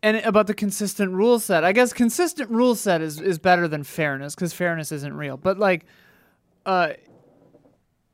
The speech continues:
FromSoft just, they're just so wise. They just make good game design decisions. And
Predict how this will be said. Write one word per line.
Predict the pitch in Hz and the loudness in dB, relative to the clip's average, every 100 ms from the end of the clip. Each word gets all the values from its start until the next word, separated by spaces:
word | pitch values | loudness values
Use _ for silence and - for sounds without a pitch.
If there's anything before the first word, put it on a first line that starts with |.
| _ | _
FromSoft | - 233 262 277 254 208 190 185 - | -4 0 2 2 2 2 2 -2 -12
just, | 180 196 175 - _ _ _ _ _ _ _ _ | -4 -4 -4 -14 _ _ _ _ _ _ _ _
they're | - 208 | 0 2
just | 190 220 - | 2 0 -2
so | - 220 220 | 0 4 6
wise. | 220 156 160 190 214 185 127 139 170 - - _ _ - | 4 0 -4 -2 -4 -6 -10 -12 -12 -14 -16 _ _ 0
They | 202 | 2
just | 226 208 | 2 0
make | 196 233 - 170 | 2 2 -2 -2
good | 185 202 180 | 4 4 2
game | 160 180 220 | -4 -2 -2
design | 196 160 147 143 | -2 -4 -6 -8
decisions. | 135 - 147 135 120 110 123 - _ _ _ _ | -10 -8 -8 -8 -10 -12 -14 -18 _ _ _ _
And | 180 180 175 | 0 0 0